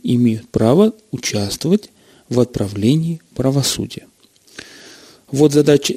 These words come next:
задача программы «Большой жюри» — помочь гражданам Российской Федерации,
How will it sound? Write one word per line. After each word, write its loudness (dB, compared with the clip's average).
задача 2
программы 2
«Большой 2
жюри» — 0
помочь 2
гражданам 0
Российской -6
Федерации, 0